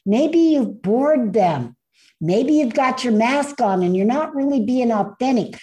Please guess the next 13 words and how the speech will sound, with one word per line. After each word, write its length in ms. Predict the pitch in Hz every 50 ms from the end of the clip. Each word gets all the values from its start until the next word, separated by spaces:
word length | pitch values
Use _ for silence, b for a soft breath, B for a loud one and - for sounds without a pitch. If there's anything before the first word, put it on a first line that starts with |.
| B B
so 160 | - - 214
they 180 | 196 180 196 185
can't 420 | 190 - - 262 240 226 - -
connect 460 | - - 208 196 190 196 202 196 202 202
with 160 | 202 185 160
you. 260 | 165 147 127 - - _ B B B B B B
So 140 | - 220 208
be 400 | 185 175 175 190 254 277 320 359
an 100 | 370 349
observer 840 | 339 262 214 180 175 202 220 233 240 233 220 208 196 160 156 165 -
of 220 | 175 175 175 170 170 B B B _
your 220 | 190 180 175 180 180
audience. 600 | 185 185 208 220 214 190 143 131 135 - - -